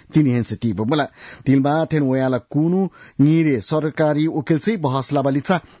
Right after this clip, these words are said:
तिनी हेन्से जाहेरी पिनमा सहकारी पीडितला ठिम छुङ्केट गदेला बहस ती बोमला बिसे जोङ न्यायाधीवक्ता कमला काफले से सुङ्ग हिन्ना। प्रतिवेदन प्रतिवादी गदेला बयान जिन्बा लिचा जोङ न्यायाधीश नितिज राईलाई इजाला आश्री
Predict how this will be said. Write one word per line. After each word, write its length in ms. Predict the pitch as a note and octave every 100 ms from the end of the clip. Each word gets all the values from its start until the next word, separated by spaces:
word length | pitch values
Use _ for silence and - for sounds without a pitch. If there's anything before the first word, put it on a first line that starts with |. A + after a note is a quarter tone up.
| _
तिनी 200 | D#3+ D#3+
हेन्से 260 | C#3+ C#3 C#3
जाहेरी 360 | A2 B2 C3 B2+
पिनमा 280 | - F#3 E3+
सहकारी 480 | C3+ C3 C#3+ E3+ D#3
पीडितला 440 | - C3+ C3 C#3 B2 - - -
ठिम 220 | G3 G#3+
छुङ्केट 320 | - G#3+ G3+
गदेला 340 | F3+ D#3+ D#3 A2+
बहस 260 | B2 B2 A2+
ती 120 | F3
बोमला 300 | C#3+ A#2+ B2
बिसे 300 | A2 A2+ E3 - - - A#2+
जोङ 200 | C#3 C#3+ B2+
न्यायाधीवक्ता 800 | C3+ C#3 C3 B2+ A#2 - A2+ G2+ - -
कमला 280 | F3 E3 B2+
काफले 320 | A#2 G#2 - G#2+
से 200 | E3+ D3+ _ -
सुङ्ग 220 | C3 G#2 G2+
हिन्ना। 240 | D#3+ B2 - - - -
प्रतिवेदन 580 | B2 C3 A#2+ C3 B2 - - _ _ _ -
प्रतिवादी 400 | C#3+ C#3+ D3 B2
गदेला 240 | B2+ B2 A2
बयान 300 | C3 B2 A#2+
जिन्बा 260 | G2+ A#2+ B2
लिचा 260 | C3 - A#3+ C#4
जोङ 160 | D#3 D3
न्यायाधीश 520 | C3 B2+ B2+ B2 A#2+ - - - - _ -
नितिज 480 | D3+ F3 A3 F3 C#3+ B2
राईलाई 380 | C3+ C3 B2+ - C#3+
इजाला 340 | C#3 B2+ A2
आश्री 220 | G#2 -